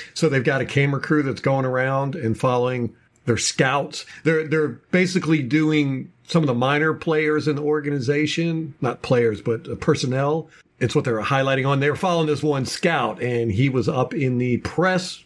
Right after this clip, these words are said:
booth at the Cleveland-Cincinnati game. Well, the guy's there, the cameraman, anyhow. This is the first time he'd ever done anything like this. Apparently, this crew is kinda new,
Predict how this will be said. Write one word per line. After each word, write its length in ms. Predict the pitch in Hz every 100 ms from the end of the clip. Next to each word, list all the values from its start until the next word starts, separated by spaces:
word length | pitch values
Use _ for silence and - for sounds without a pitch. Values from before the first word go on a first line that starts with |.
| _ _ -
booth 440 | 123 117 123 - _ _ -
at 360 | 120 117 117
the 460 | 117 117 113 110 107 _ _ -
Cleveland-Cincinnati 1040 | - 151 120 123 117 123 113 156 220 240 165
game. 400 | 139 110 104 - - - - _ -
Well, 120 | 135
the 60 | 131
guy's 680 | 143 160 160 151 117 - - _ _ 196
there, 360 | 120 151 151
the 80 | 120
cameraman, 580 | - 208 180 120 113 123
anyhow. 680 | 160 135 101 92 98 107
This 160 | 131 131
is 60 | 120
the 60 |
first 220 | 107 131
time 140 | 139 127
he'd 100 | 123
ever 140 | 117
done 180 | 107 127
anything 220 | 120 113
like 200 | 107 95
this. 200 | 117 110
Apparently, 280 | - 123 117
this 140 | 107 -
crew 240 | - 123
is 100 | 101
kinda 240 | - 120
new, 400 | 107 139 131 117